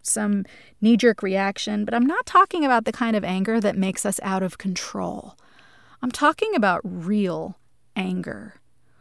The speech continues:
where we are aware that we have been violated in some way, that something that was ours was taken without our consent. So we stop viewing anger as the problem,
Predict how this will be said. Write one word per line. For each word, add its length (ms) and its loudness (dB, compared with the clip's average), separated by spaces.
where 180 0
we 220 2
are 180 4
aware 600 -2
that 160 -6
we 180 0
have 200 -4
been 180 -6
violated 640 -4
in 140 0
some 340 -2
way, 420 -2
that 160 -4
something 420 0
that 140 -2
was 140 -6
ours 520 -6
was 180 -8
taken 680 0
without 540 -8
our 140 -12
consent. 680 -12
So 140 -10
we 80 4
stop 520 2
viewing 460 0
anger 340 -4
as 160 -4
the 100 -10
problem, 520 -6